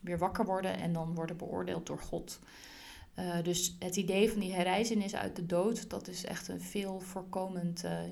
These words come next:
idee. En met de moderne technologie wordt dit ook gedaan, namelijk met cryogene suspensie.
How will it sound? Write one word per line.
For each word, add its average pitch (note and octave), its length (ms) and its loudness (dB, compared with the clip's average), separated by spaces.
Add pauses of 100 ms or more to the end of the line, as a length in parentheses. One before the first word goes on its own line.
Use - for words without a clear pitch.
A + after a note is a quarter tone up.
idee. G#3 560 4 (800)
En G#3 480 6
met G#3 160 4
de A3+ 60 4
moderne C4 400 8
technologie A#3 500 4
wordt A#3+ 140 6
dit - 240 -2
ook E4+ 200 4
gedaan, D#3+ 360 0
namelijk G3 400 2
met F#3 280 -4 (100)
cryogene A3 720 2
suspensie. - 840 2